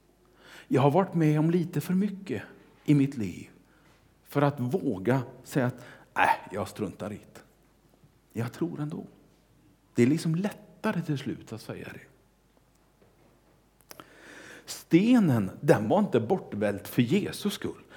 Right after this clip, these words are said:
Den vältes inte där i uppståndelsens morgon för att han skulle kunna ta sig ut. Den vältes bort för att du och jag skulle kunna gå in,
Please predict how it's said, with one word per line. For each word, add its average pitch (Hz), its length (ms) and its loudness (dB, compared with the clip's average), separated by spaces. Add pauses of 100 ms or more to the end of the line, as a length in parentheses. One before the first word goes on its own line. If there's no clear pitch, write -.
(280)
Den 147 280 6
vältes 202 500 6
inte 180 360 6
där 123 440 8 (140)
i 170 140 8
uppståndelsens 147 920 8
morgon 143 380 6
för 151 100 2
att 147 100 4
han 139 280 4
skulle 123 220 0
kunna 127 220 -2
ta 143 240 -2
sig 170 160 2
ut. - 480 -2 (1600)
Den 107 420 0
vältes 143 720 -2
bort - 480 -4 (120)
för 135 120 -2
att 131 200 0
du 120 220 6
och 143 100 -4
jag 98 260 -2
skulle 107 320 -4
kunna 110 280 -4
gå 127 160 0
in, 90 280 -2